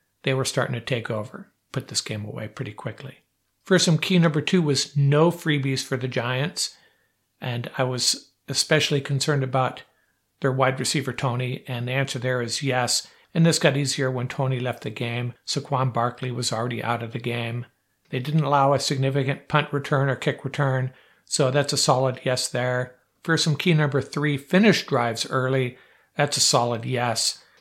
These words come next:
They really didn't have a drive of note until that second quarter, but they had four possessions. Two of them, yes, were deep in Giant territory, but they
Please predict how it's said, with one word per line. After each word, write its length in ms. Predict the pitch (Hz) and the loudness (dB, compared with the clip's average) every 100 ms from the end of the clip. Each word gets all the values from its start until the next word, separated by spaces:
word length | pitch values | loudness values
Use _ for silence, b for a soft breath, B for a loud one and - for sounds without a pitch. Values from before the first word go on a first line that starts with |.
| - | 0
They 100 | 160 | 2
really 220 | 240 214 | 6 6
didn't 200 | 160 147 | 4 2
have 260 | 120 147 127 | 2 2 2
a 60 | |
drive 420 | 113 - 123 127 | -4 -2 0 0
of 180 | 123 117 | -2 -2
note 340 | 131 123 135 120 | -2 0 -2 -4
until 260 | 110 143 | -4 -4
that 220 | 123 120 - | -2 -4 -2
second 340 | 131 - 127 | -4 -4 -8
quarter, 480 | - 123 123 123 120 - | -4 -4 -2 -6 -8 -8
but 120 | 139 | 2
they 120 | 175 | 4
had 180 | 160 147 | 4 2
four 220 | - 170 | 6 4
possessions. 640 | 165 147 160 151 170 143 - | 6 2 4 4 2 0 2
Two 220 | - 180 | 4 6
of 80 | 156 | 6
them, 220 | 156 143 | 4 2
yes, 400 | 143 143 139 - | 2 2 2 -2
were 140 | 135 | -2
deep 340 | 120 - 160 156 | -4 0 0 2
in 240 | 131 123 - | -2 -2 -4
Giant 420 | 151 127 127 - | 0 0 0 -4
territory, 580 | - 135 123 - 127 127 | 0 0 0 -4 -2 -2
but 220 | 123 120 | -4 -6
they 320 | - 131 123 | 0 2 0